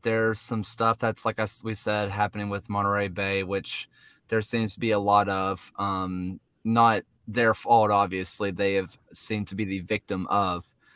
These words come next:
Um, and then N W S L, uh, a lot of stuff had come to light, and then more stuff with Red Wolves, which continues to be a massive,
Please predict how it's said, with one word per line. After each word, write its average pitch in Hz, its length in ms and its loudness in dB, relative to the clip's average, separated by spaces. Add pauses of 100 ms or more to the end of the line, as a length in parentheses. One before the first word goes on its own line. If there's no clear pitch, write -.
(220)
Um, 92 280 -2
and 98 140 0
then 101 240 0
N 110 160 0
W 104 320 2
S - 280 -2
L, 98 480 0 (480)
uh, 98 220 2 (160)
a 107 100 2
lot 110 240 6
of 110 80 2
stuff 123 280 2
had 110 180 0
come 110 200 0
to 113 100 -4
light, 101 500 0 (360)
and 104 160 -4
then 101 240 -2
more 107 280 0
stuff 107 400 -2
with 104 360 0 (160)
Red 113 220 0
Wolves, 90 440 -4
which 92 520 -4 (440)
continues 113 600 -2
to 98 80 -10
be 104 260 0
a 107 180 0
massive, 104 1160 0